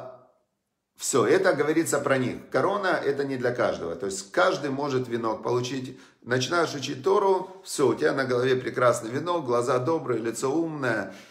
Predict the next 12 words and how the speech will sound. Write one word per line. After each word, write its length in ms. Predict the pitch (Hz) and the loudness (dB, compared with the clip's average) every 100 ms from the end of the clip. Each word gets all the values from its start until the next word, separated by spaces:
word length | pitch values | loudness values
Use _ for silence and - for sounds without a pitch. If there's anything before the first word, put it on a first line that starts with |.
| - | -4
ты 120 | 135 | 0
говоришь 400 | 127 127 120 113 | 4 4 2 -2
красивыми 640 | - 123 127 127 120 110 | -2 -4 -2 -2 -2 -4
словами, 720 | 107 123 127 156 156 143 120 - - _ | -6 -4 2 2 2 0 -4 -6 -16 _
э, 400 | 98 98 98 98 120 | -2 2 4 2 0
никого 360 | 127 131 135 | -2 0 0
не 120 | 131 | 0
обижаешь, 680 | 123 120 123 156 147 131 123 | -2 -2 0 4 4 4 0
обходишь 380 | 110 131 123 110 | 0 0 0 0
все 220 | - 117 | -2 -2
сложные 460 | 110 131 123 120 117 | 0 0 0 0 -4
углы, 580 | 123 127 151 151 127 | -4 -2 0 -2 -2